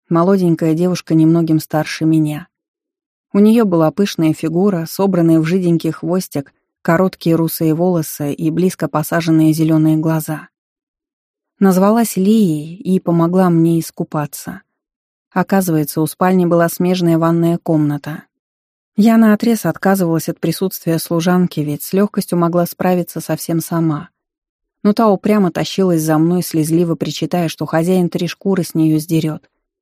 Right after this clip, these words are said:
если узнает, что она отпустила нестабильную и больную гостью одну плескаться в наполненной ванне.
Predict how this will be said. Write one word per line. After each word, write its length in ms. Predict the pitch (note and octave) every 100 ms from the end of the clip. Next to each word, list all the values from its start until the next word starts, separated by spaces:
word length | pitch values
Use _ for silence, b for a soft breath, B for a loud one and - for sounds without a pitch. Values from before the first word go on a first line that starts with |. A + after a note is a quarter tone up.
| _
если 380 | - G#3 G3+ E3
узнает, 380 | D#3+ D#3+ F3+ E3
что 180 | - D#3
она 240 | D3+ D#3
отпустила 560 | D3+ - E3 - F#3 F3
нестабильную 800 | D#3+ D#3+ - E3 E3+ F#3+ F3 D#3
и 140 | - E3
больную 480 | D#3+ D#3+ E3 D#3+
гостью 560 | D#3 E3+ F3 - D#3 D#3 _ _ _ _ -
одну 300 | F3 G3 G3
плескаться 560 | D#3 D3+ - F3 -
в 60 | D3+
наполненной 640 | D#3+ D3 E3 D#3+ D#3 D#3
ванне. 500 | D#3 D3+ D3 D3+ -